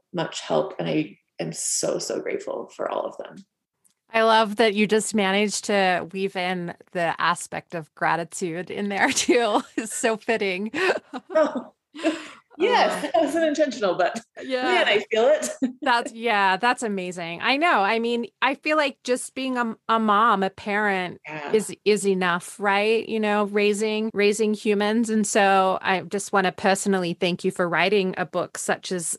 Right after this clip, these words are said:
Speaker 2: Thankful. And I wonder too, if all of these different hats that you wear, that is what enables you to be able to write from such a special place because you've had different experiences. And anyway, I love,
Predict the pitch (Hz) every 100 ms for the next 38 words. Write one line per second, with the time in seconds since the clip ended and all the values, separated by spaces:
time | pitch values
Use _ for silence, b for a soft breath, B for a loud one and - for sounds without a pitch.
0 | _ 196 175 196 - 185 175 175 _ -
1 | 277 - 294 294 311 285 - 277 269 247
2 | 233 - - 226 262 269 240 226 196 240
3 | 233 - - 254 247 - - 220 - 214
4 | 214 196 214 220 208 190 196 190 226 247
5 | _ - 226 - - 214 208 214 214 208
6 | 220 240 202 185 - 196 196 180 175 190
7 | - 196 175 - - - 175 175 175 -
8 | - - _ - 196 185 180 - - -
9 | 202 - 190 - 185 - 165 - 175 165
10 | 165 - - 190 196 196 180 - 190 180
11 | 180 190 185 170 180 - - 185 170 165
12 | - 170 160 160 165 151 160 - 196 190
13 | 175 165 202 220